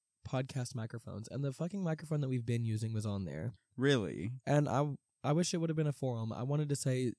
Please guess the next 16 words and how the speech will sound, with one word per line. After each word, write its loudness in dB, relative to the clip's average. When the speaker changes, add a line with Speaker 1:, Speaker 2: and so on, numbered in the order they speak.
Speaker 1:
"This 0
lady 2
lied 0
to 0
you 2
several -4
times." -4
Speaker 2:
This 2
<laughs> 6
lady 8
lied 6
to 2
you 4
several 0
times. -4
Speaker 1:
Uh, -8